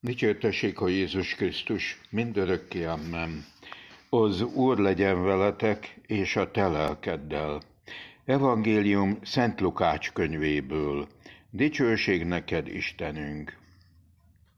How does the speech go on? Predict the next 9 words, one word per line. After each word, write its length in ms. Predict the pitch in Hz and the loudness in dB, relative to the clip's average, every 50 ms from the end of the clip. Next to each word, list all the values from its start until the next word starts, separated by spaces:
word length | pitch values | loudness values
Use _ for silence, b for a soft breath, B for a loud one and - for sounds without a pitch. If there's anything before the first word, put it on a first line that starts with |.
| _ _ _ _ _ _ _ _ B B B B B B B B B B | _ _ _ _ _ _ _ _ B B B B B B B B B B
Jézus 440 | 123 139 175 175 165 156 147 - | 2 2 4 4 4 2 4 4
egy 160 | 127 104 82 101 | 4 4 4 4
alkalommal 680 | 104 110 101 110 - 113 98 98 98 95 98 98 92 98 | 4 4 4 2 2 4 4 4 4 4 4 4 4 2
így 240 | 113 135 135 123 | 2 2 2 2
beszélt 440 | 101 104 101 87 - - 95 87 87 | 2 2 2 2 2 2 2 2 2
tanítványainak 1300 | - 107 98 90 98 95 90 - 110 95 95 95 90 92 95 95 95 95 101 104 101 - - - - - | 0 0 0 0 0 0 0 0 0 2 2 2 2 2 2 2 2 2 2 0 -2 -4 -8 -20 -16 -6
a 180 | - 95 90 - | -4 -4 -4 -2
kérő 360 | - 120 110 98 90 82 82 | 0 2 2 4 4 4 2
imádságról. 1040 | 82 80 80 78 78 76 73 76 - - 92 80 78 76 73 73 78 73 76 76 73 | 2 2 0 0 0 -2 -2 -4 -4 -4 -2 -2 -4 -4 -6 -6 -6 -4 -4 -6 -8